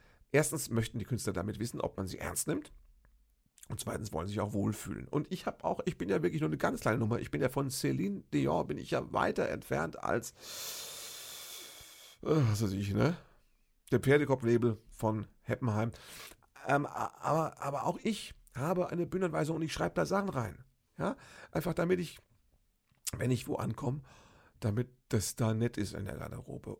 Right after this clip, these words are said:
und, und, und schön. Und dass ich das Gefühl hab, die geben sich einfach ein bisschen Mühe, weil dann bist du ganz anders drauf. Und ich hab mir gedacht, ich kann euch das ja ruhig mal erzählen, weil es ist ja vielleicht ein interessantes Thema, ne? Ähm,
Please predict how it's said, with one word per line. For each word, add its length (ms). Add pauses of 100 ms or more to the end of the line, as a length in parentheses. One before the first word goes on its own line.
(100)
und, 520 (100)
und, 280 (140)
und 160
schön. 340 (760)
Und 260
dass 140
ich 140
das 80
Gefühl 280
hab, 160
die 500 (500)
geben 220
sich 240
einfach 240
ein 100
bisschen 300
Mühe, 300
weil 340
dann 160
bist 320
du 160
ganz 260
anders 400
drauf. 260 (400)
Und 200
ich 140 (120)
hab 140
mir 80
gedacht, 240
ich 80
kann 140
euch 120
das 100
ja 80
ruhig 180
mal 100
erzählen, 420
weil 100
es 100
ist 120
ja 80
vielleicht 320
ein 40
interessantes 440
Thema, 380
ne? 160 (460)
Ähm, 260